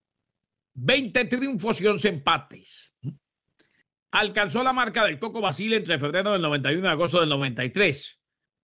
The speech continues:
En este lapso cuenta con cincuenta y cinco goles a favor, dieciséis en contra, sumó diecisiete vallas invictas. Última derrota ante Brasil, dos a cero en la semifinal de la Copa América dos mil diecinueve en el Mineirao.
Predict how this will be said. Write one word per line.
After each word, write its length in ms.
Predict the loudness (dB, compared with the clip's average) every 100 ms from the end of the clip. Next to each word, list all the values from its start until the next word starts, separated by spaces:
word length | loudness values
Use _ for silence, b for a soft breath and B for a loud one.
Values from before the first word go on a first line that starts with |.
| _ _ _ -2
En 220 | 0 2
este 260 | 0 2 0
lapso 400 | 0 -4 -12 -8
cuenta 260 | -6 -6
con 160 | -6 -6
cincuenta 480 | -6 -2 0 2 0
y 40 |
cinco 280 | 0 -4 -2
goles 200 | 0 0
a 80 | 2
favor, 420 | 2 0 -2 -6 _ _ _ _
dieciséis 600 | -4 2 2 2 0 0 0
en 120 | -2
contra, 500 | -4 -4 -4 -8 -10 _
sumó 360 | -8 -2 0 0
diecisiete 920 | 2 4 4 0 -6 -2 0 2 2
vallas 360 | 2 2 0 0
invictas. 720 | 0 0 0 -6 -20 -20 -20 _ _ b b b b _ _
Última 400 | 4 4 6 4
derrota 600 | 4 4 0 0 -4 -6 -12 -20 _ _ _ _ _
ante 240 | -2 0 2
Brasil, 340 | 2 2 2
dos 120 | 2
a 80 | 4
cero 200 | 2 2
en 60 | 2
la 100 | 2
semifinal 420 | 0 0 0 0
de 80 | 0
la 100 | 0
Copa 200 | -2 -2
América 300 | -2 0 0
dos 140 | 0
mil 160 | 0 2
diecinueve 680 | 2 4 4 4 4 0 b b b
en 140 | -2 2
el 220 | 2 2
Mineirao. 840 | 0 2 4 4 4 2 0 -8